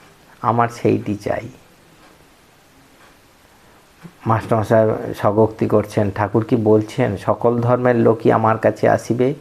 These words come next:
ও চৈতন্য লাভ করিবে?" অবশ্যই ঠাকুর বলছেন এই কথাই, যে ওনার কাছে এলে মুসলিম যিনি,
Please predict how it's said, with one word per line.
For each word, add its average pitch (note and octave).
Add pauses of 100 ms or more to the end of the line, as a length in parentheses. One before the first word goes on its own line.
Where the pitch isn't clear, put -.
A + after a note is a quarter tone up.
(500)
ও A#2
চৈতন্য A#2
লাভ A2 (100)
করিবে?" A#2 (480)
অবশ্যই G#2+ (920)
ঠাকুর A#2+
বলছেন A#2+ (800)
এই A2+
কথাই, G#2 (840)
যে B2 (1500)
ওনার C#3
কাছে C#3
এলে D3 (1500)
মুসলিম C#3 (420)
যিনি, C3